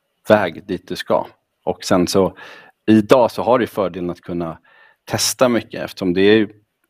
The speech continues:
är ett modernt A P I som pratar med ett modernt A P I, ja, men då kan det prata med två, eh, system samtidigt som du väljer mellan. Så testa mycket och, eh,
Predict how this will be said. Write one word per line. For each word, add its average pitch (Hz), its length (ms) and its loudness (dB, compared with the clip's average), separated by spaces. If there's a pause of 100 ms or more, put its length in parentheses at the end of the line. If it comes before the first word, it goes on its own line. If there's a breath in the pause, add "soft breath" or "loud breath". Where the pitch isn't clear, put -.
(1160 soft breath)
är 123 160 4
ett 135 160 -2
modernt 98 460 -2
A 98 80 0
P 117 140 -4
I 165 200 -2 (140)
som 117 240 -2
pratar 101 260 0
med 98 100 0
ett - 60 -18
modernt 90 340 0
A 92 80 0
P 104 120 0
I, 101 60 6
ja, 92 120 2
men 98 100 2
då 104 80 2
kan 110 220 2
det - 60 2
prata 92 320 0
med 82 220 -4
två, 85 380 -4 (1040 loud breath)
eh, 101 220 2
system 90 460 2
samtidigt 107 640 2
som 98 140 6
du 90 60 2
väljer 104 380 2
mellan. 92 540 -4
Så - 120 -14
testa - 460 0
mycket 139 420 2
och, 123 320 0
eh, 107 300 4